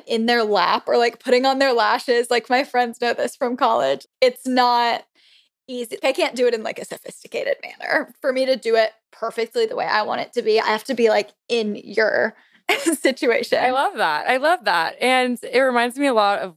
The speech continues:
Speaker 2: my college friends that would do everybody's makeup.
Speaker 1: Yeah.
Speaker 2: We were always, like, getting ready for an event or honestly, maybe just, like, hanging out, like, wine night, practicing, like, whatever. Or, like, maybe we were just acting like we were practicing and then we were just, like, actually gonna go out. <laughs> And it was our
Speaker 1: <laughs>
Speaker 2: excuse.
Speaker 1: Yeah.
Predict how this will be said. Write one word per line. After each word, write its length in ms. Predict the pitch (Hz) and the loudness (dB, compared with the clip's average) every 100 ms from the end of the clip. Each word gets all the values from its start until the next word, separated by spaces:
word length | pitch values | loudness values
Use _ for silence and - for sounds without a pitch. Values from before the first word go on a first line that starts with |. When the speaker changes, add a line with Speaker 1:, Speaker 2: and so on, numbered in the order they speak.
| - | -10
Speaker 2:
my 480 | 190 175 165 160 151 | -4 -2 0 -2 -6
college 420 | 202 165 165 - | -4 -4 -4 -6
friends 500 | - 160 143 147 160 - | -4 -2 -2 -8 -16 -6
that 260 | 165 151 - | -4 -4 -6
would 200 | 170 151 | -10 -12
do 280 | 170 160 156 | -12 -10 -10
everybody's 580 | - 156 147 127 139 | -12 -16 -16 -18 -18
makeup. 440 | - - - - - | -20 -20 -18 -16 -10
Speaker 1:
Yeah. 160 | 277 - 269 _ | -10 -10 -16 _
Speaker 2:
We 80 | 185 | -16
were 140 | 185 170 | -12 -8
always, 560 | 180 185 175 170 160 | -6 -4 -4 -4 -6
like, 220 | 170 160 156 _ _ _ | -6 -6 -8 _ _ _
getting 240 | 190 190 | -12 -10
ready 320 | 185 220 247 240 | -2 -2 -2 -6
for 200 | 190 175 | -8 -8
an 60 | |
event 600 | 170 208 233 226 226 220 - | -6 -2 0 0 0 -2 -4
or 580 | 185 175 170 165 160 - _ _ _ 180 | -2 2 2 0 -2 -8 _ _ _ -4
honestly, 260 | 240 302 | -2 -2
maybe 200 | 262 240 | -2 -2
just, 140 | 208 214 | -4 -2
like, 140 | 208 | -2
hanging 300 | 202 196 196 | -2 -4 0
out, 180 | 185 185 | 2 2
like, 140 | 185 | -2
wine 320 | 170 170 180 | 0 0 0
night, 400 | 185 175 185 180 - _ | 2 2 2 -2 -6 _
practicing, 580 | 240 196 - - 190 180 | -6 -6 -10 -10 -8 -6
like, 160 | 170 | -8
whatever. 580 | 170 170 160 160 156 156 | -4 -2 -2 -2 -2 -2
Or, 120 | 147 170 | 0 0
like, 120 | 160 | 0
maybe 140 | 165 | -2
we 60 | 160 | -2
were 100 | 165 | -2
just 180 | 160 - _ - | -2 -10 _ -4
acting 260 | 165 - | -4 -4
like 100 | 175 | -6
we 40 | 156 | -6
were 60 | |
practicing 420 | 156 165 - - 160 | -2 -4 -4 -8 -4
and 80 | |
then 80 | 160 | -2
we 80 | 156 | -2
were 100 | 156 | -4
just, 100 | 147 | -4
like, 100 | 180 | -4
actually 340 | - 151 - 156 | -2 -4 -4 -6
gonna 140 | 147 | -4
go 160 | 147 139 | 0 2
out. 340 | 143 147 143 | 2 2 2
<laughs> 180 | 330 - | 0 0
And 180 | 339 370 | -2 0
it 60 | 302 | 0
was 180 | 302 285 | 0 0
our 80 | - | 0
Speaker 1:
<laughs> 80 | |
Speaker 2:
excuse. 680 | 302 339 - 254 - - - - | -2 -4 -10 -6 -4 -4 -8 -4
Speaker 1:
Yeah. 400 | 494 508 508 | -4 -2 -4